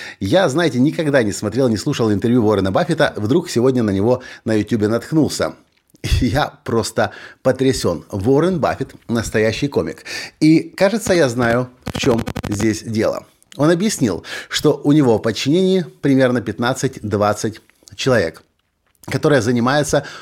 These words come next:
управлениями его активов, активами. И он объяснил, что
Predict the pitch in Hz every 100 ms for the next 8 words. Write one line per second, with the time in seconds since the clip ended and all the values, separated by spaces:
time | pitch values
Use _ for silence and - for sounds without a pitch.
0 | - 147 151 131 117 110 120 123 107 98
1 | 98 101 - 90 80 - _ _ - 113
2 | 107 - 90 85 - _ - - - -
3 | 170 202 220 233 - 143 98 - - 131
4 | 120